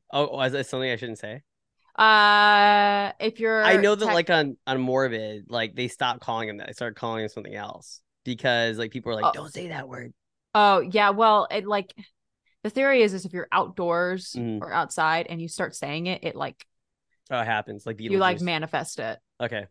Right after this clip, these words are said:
Speaker 1: got it.
Speaker 2: Anyway, so I, anyway, so
Speaker 1: I won't
Speaker 2: that's
Speaker 1: say
Speaker 2: what this story is about.
Speaker 1: S W.
Speaker 2: So anyway, if, if people
Speaker 1: Yeah.
Speaker 2: don't like that, these, that skip ahead, like, a minute or so, a
Speaker 1: They
Speaker 2: couple
Speaker 1: say f-,
Speaker 2: minutes.
Speaker 1: they call them flesh pedestrians on Morbid.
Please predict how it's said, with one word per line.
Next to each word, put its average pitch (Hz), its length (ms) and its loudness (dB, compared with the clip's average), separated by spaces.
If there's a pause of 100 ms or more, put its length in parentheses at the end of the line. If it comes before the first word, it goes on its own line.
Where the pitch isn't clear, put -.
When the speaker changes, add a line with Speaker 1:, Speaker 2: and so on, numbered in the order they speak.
(100)
Speaker 1:
got 107 200 -4
it. 104 180 -6
Speaker 2:
Anyway, 185 260 -2
so - 120 -4
I, 180 140 2 (280)
anyway, 180 300 -2
so 180 140 -14 (480)
Speaker 1:
I 139 100 2
won't 135 80 2
Speaker 2:
that's 233 140 6
Speaker 1:
say 123 160 2
Speaker 2:
what 240 140 4
this 185 180 4
story 226 260 6
is - 80 2
about. - 80 4
Speaker 1:
S - 60 4
W. 240 80 2
Speaker 2:
So - 60 2
anyway, 254 220 4
if, 247 140 0
if 233 140 0
people 240 260 2
Speaker 1:
Yeah. 196 160 2
Speaker 2:
don't 185 180 0
like 175 380 0
that, 202 320 2
these, 208 380 -10 (100)
that - 280 2 (120)
skip - 340 -2
ahead, 190 280 2
like, 165 180 0
a 165 60 -2
minute 165 340 -4
or 160 80 -4
so, 151 280 -4
a 151 40 -4
Speaker 1:
They 147 100 2
Speaker 2:
couple 156 140 2
Speaker 1:
say 170 60 4
f-, 160 60 0
Speaker 2:
minutes. - 280 -12
Speaker 1:
they 147 120 0
call 185 140 0
them 156 100 2
flesh 117 280 -4
pedestrians 110 640 -8
on 110 260 -6
Morbid. 104 420 -10